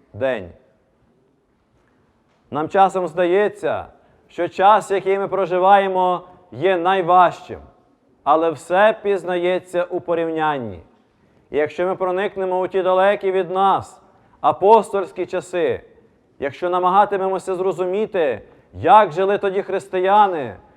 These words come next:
то для нас стане очевидним, що наш час є далеко не найважчим, як би ми це не сприймали і як би нам не здавалося. Сьогодні апостол Павел у посланні другому до Корінфян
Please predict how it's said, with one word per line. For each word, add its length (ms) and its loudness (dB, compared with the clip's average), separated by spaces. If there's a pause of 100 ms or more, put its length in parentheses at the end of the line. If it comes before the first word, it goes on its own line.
(260)
то 500 4
для 220 -4
нас 280 2
стане 380 -2
очевидним, 840 -4 (380)
що 280 -4
наш 420 4
час 480 0 (260)
є 180 0
далеко 500 2
не 160 -2
найважчим, 880 2 (320)
як 360 6
би 120 -2
ми 140 0
це 160 -4
не 100 -4
сприймали 840 0 (260)
і 80 -4
як 320 4
би 120 -2
нам 220 -2
не 120 -4
здавалося. 680 -2 (720)
Сьогодні 400 -2
апостол 680 -2
Павел 440 2
у 40 0
посланні 720 0
другому 500 0
до 120 -2
Корінфян 720 -4